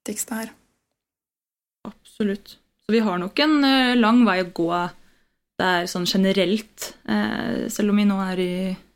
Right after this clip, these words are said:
Speaker 2: tjue tjuefire. Eh, ja, det er blitt bedre, men, eh, det, det er fortsatt ikke godt nok, mener jeg da. Ehm,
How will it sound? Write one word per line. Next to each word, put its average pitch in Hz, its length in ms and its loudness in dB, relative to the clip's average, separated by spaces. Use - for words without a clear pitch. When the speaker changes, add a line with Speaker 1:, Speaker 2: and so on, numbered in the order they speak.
Speaker 2:
tjue 196 200 0
tjuefire. 190 420 0
Eh, 202 180 0
ja, 202 260 2
det 220 80 -2
er 202 100 0
blitt 202 140 -2
bedre, 185 300 -2
men, 202 280 0
eh, 202 360 -4
det, - 680 -6
det 220 100 -4
er 208 100 -6
fortsatt 208 280 -2
ikke 190 160 -2
godt 185 180 -2
nok, - 560 2
mener 190 260 0
jeg 180 80 -4
da. 190 100 -2
Ehm, 190 640 -2